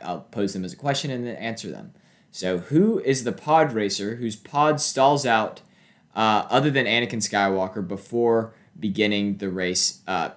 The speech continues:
pod race in The Phantom Menace? The answer to this is Ben Quadraneros.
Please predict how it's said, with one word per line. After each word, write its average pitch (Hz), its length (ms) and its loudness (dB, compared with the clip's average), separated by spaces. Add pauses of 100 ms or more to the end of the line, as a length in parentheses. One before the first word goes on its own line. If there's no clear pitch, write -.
(320)
pod 104 280 0
race 95 280 -2
in 92 300 -6
The 92 80 -10
Phantom 90 300 -8
Menace? 110 340 -2
The 98 160 -4
answer 98 180 -4
to 90 120 -12
this 120 320 -4
is 101 400 -4 (340)
Ben 85 240 -2
Quadraneros. 87 1000 -6